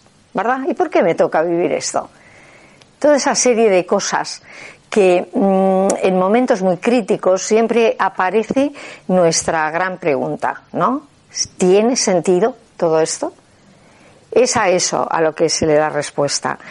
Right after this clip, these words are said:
en el, la cosmovisión de la que arranca la macrobiótica.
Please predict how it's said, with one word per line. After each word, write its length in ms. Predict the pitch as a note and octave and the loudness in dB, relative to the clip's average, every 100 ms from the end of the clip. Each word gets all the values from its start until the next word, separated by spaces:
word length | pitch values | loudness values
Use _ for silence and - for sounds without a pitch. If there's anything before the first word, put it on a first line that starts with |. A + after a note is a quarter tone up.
| - - - | -18 -16 -4
en 400 | G3+ G3+ A3+ A3+ | 0 2 2 0
el, 460 | - F3+ E3+ D#3+ D#3+ | 0 0 2 2 2
la 140 | D#3 | 0
cosmovisión 960 | - D3+ E3 D3+ C#3+ - A3 G#3 G3 F#3 | -4 -6 -6 -4 -4 -2 2 2 2 0
de 100 | F3 | 2
la 240 | D3 C#3+ | 2 -2
que 260 | - D3 C#3+ | -4 -2 0
arranca 720 | D3 D3 E3 E3 D#3 B2+ A#2 - _ - | -2 -4 -4 -4 -6 -8 -10 -10 _ -6
la 120 | D3+ | -4
macrobiótica. 840 | C#3+ C#3 - C3+ A2+ - - - | -4 -4 -2 -2 -2 -4 -6 -8